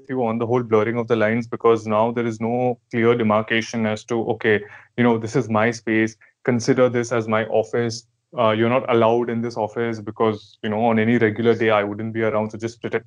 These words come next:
It's, it's, these are concepts very difficult for a three and a half year old to grasp, right?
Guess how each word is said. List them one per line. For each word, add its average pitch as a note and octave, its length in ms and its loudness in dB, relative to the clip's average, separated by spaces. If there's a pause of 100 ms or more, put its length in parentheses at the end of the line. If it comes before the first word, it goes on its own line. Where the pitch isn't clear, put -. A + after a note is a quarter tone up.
(100)
It's, - 300 -2
it's, - 240 2
these D3 200 0
are G#3 160 4
concepts B2+ 500 -2
very B2+ 220 0
difficult B2 340 -6
for C3 120 -6
a B2+ 40 -8
three A2+ 200 -4
and A2 100 -2
a - 20 0
half A2+ 200 -2
year A2 120 -2
old A2 200 -2
to A#2 60 -6
grasp, G2+ 520 -2
right? A#2 180 -8